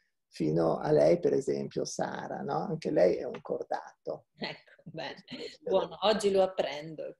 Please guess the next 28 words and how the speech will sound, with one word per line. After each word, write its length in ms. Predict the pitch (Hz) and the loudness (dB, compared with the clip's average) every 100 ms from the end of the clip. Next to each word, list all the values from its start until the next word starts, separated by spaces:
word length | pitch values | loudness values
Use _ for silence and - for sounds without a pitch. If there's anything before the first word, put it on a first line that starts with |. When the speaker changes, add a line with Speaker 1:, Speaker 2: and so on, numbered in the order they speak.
| - | -6
Speaker 2:
quindi. 220 | 190 170 - - _ _ _ _ _ _ | -6 -6 -10 -20 _ _ _ _ _ _
Speaker 1:
Allora, 380 | 175 190 156 71 - - _ _ - 175 | 6 8 6 4 -4 -20 _ _ -14 -4
vedi, 200 | 180 175 | 4 6
lì 180 | 175 269 | 6 2
è 80 | 160 | 2
un 180 | 156 156 | 0 4
po' 240 | 175 165 | 4 6
un 220 | 156 151 147 | 4 0 -2
pugno 260 | 196 160 | 0 2
nell'occhio 560 | 151 143 160 156 - 151 | 2 6 6 6 2 0
quella 280 | 160 143 - | 2 0 0
parola, 600 | 147 - 139 - 151 143 | 2 4 4 2 0 -2
no? 200 | - - | -2 -4
Anche 220 | 170 196 - | -2 -4 0
questa 400 | 196 190 - 143 | 2 2 2 -2
è 60 | |
un 80 | 143 | 0
po' 140 | 170 | -2
come 220 | 165 156 147 | 0 0 0
il 100 | 147 | -4
film, 500 | - 170 143 135 - - - | -4 -2 -2 -4 -8 -8 -6
ehm, 500 | 143 135 - - 151 _ _ _ _ _ _ _ _ _ _ _ _ - | -2 -2 -4 -8 -12 _ _ _ _ _ _ _ _ _ _ _ _ -4
l'usignolo, 1160 | 156 156 165 170 196 220 165 143 - - - - _ _ _ _ _ _ _ _ | -2 0 0 4 6 8 8 6 2 -6 -10 -16 _ _ _ _ _ _ _ _
o 120 | - 151 | -2 0
la 120 | 147 | 0
s-, 360 | - 104 - - - | -4 -8 -8 -10 -8
tra 120 | - 90 | 2 2
l'altro, 280 | - - | 4 0